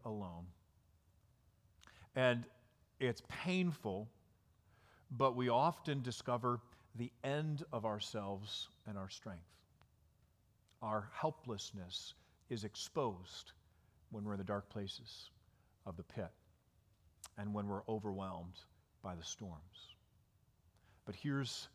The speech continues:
what's also true. For those who know God and those who follow Jesus, what we learn is in the midst of the storm, we are never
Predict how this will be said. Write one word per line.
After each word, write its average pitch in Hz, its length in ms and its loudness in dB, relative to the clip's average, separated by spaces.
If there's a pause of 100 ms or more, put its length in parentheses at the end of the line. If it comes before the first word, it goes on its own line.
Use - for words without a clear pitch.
(280)
what's 104 180 -4
also 120 400 -2
true. - 340 -14 (1120)
For 107 60 -4
those 110 180 2
who 120 80 -2
know 117 140 0
God 104 300 0 (1120)
and 98 80 -4
those 104 140 -2
who 113 80 -6
follow 107 280 0
Jesus, 98 640 -6 (760)
what 110 140 0
we 107 120 0
learn 120 540 2
is 113 200 -2
in 113 100 0
the 104 60 2
midst 131 280 0
of 107 100 -4
the 92 100 -8
storm, 110 380 0
we 120 140 2
are 104 140 2
never 117 460 0